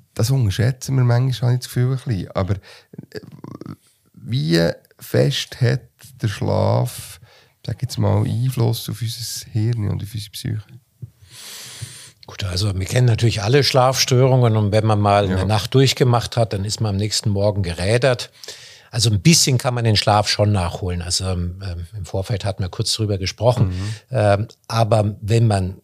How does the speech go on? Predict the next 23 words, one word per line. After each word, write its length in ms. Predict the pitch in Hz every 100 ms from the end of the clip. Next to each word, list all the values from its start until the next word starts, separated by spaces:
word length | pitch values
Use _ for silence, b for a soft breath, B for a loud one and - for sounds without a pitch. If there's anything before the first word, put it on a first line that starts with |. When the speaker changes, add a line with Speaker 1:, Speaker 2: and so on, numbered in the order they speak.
| -
Speaker 2:
regelmäßig 800 | 101 107 143 160 120 110 - 95
schlecht 300 | - 90 -
schläft, 580 | - 127 87 - - -
dann 140 | - 98
ist 140 | 101
es 100 | 107
ein 100 | 101
zusätzlicher 640 | 92 135 117 110 - - 85
Stressfaktor. 800 | - 87 - - - - 82 76 -
Ja. 140 | - 87 - B B B B B
Und, 320 | 101 95 -
ähm, 300 | 110 101 101 - _ _
es 180 | - - - - _
gibt 300 | - 120 -
kaum 340 | - 123 127 151
eine 220 | 120 113
psychiatrische 640 | - 101 113 110 - -
Erkrankung, 680 | 117 98 - 104 113 117 98
die 120 | 101
nicht 300 | 98 101 -
begleitend 480 | - - 90 98 92
Schlafstörungen 800 | - 95 98 - 98 82 80 78
hat. 220 | 80 -